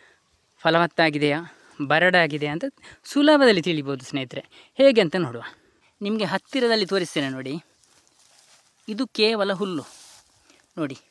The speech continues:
ಯಾವ ತೋಟದಲ್ಲಿ ಈ ರೀತಿಯ ಹುಲ್ಲು ಇದೆ ಸ್ನೇಹಿತರೆ, ಆ ತೋಟದ ಮಣ್ಣು ಬರಡಾಗಿದೆ ಅಂತ ಲೆಕ್ಕ. ಯಾವುದೇ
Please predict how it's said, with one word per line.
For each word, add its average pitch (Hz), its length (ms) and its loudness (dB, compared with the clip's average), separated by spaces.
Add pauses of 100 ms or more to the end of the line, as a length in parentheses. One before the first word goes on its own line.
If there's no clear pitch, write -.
(1600)
ಯಾವ 196 500 0 (140)
ತೋಟದಲ್ಲಿ 185 580 -2 (640)
ಈ 190 160 -6 (140)
ರೀತಿಯ 196 400 -4
ಹುಲ್ಲು 185 260 -6
ಇದೆ 147 200 -8
ಸ್ನೇಹಿತರೆ, 160 440 -8 (680)
ಆ 151 160 -4 (220)
ತೋಟದ 156 300 -4 (100)
ಮಣ್ಣು 170 240 -8 (380)
ಬರಡಾಗಿದೆ 147 720 -2
ಅಂತ 127 120 -14 (100)
ಲೆಕ್ಕ. 135 220 -12 (600)
ಯಾವುದೇ 196 540 0